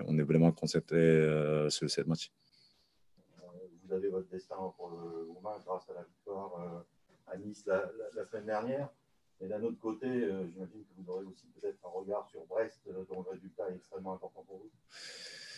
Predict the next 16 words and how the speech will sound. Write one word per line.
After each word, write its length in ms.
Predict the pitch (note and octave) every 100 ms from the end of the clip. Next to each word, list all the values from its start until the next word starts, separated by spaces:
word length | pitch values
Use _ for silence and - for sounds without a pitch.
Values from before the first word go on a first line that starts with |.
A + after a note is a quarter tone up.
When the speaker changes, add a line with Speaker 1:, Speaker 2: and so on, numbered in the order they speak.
| - - - - - _ -
Speaker 1:
Euh, 280 | F#2 F2+ F2+
pour 480 | - F2+ F#2+ F#2+ -
calculer 580 | A2 G#2+ F2+ A#2+ C#3 C3+
ou 640 | A2+ G#2+ G#2 G2+ G2+ F#2+
penser 340 | - G#2 A#2
des, 480 | G2 G2+ G2 G2 F#2
des 220 | E2+ F2+
autres 180 | G2+ G2
résultats, 400 | F#2 F#2 F#2 A2+ - - - - - - - - -
c'est, 720 | - F2+ F2 E2+ E2+ E2 E2 _ -
c'est 160 | -
vous 160 | F2+ F#2+
qui 320 | - F#2 F2
pou-, 260 | E2 F2 D2
pouvez 220 | - F2
faire. 260 | G#2+ G#2+